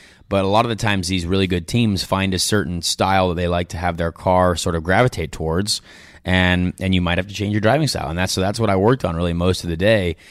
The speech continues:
is, is adjusting to, uh, driving the Andretti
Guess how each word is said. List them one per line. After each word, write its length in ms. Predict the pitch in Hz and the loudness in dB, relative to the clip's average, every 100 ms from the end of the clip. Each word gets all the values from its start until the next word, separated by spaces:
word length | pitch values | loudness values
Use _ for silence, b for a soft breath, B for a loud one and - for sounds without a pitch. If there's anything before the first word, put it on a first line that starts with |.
| B B | B B
is, 540 | 92 95 92 90 87 - | 0 4 4 4 0 -2
is 120 | 90 | -2
adjusting 680 | 85 82 101 107 - 98 87 | -2 0 0 2 0 0 0
to, 440 | 95 92 90 87 - b b b - | 2 4 4 2 -2 b b b -2
uh, 280 | 85 85 80 | 0 0 0
driving 640 | 85 95 101 98 98 95 | 2 4 4 2 0 0
the 120 | 92 87 | 0 0
Andretti 580 | 87 90 90 87 87 | 0 0 2 0 -4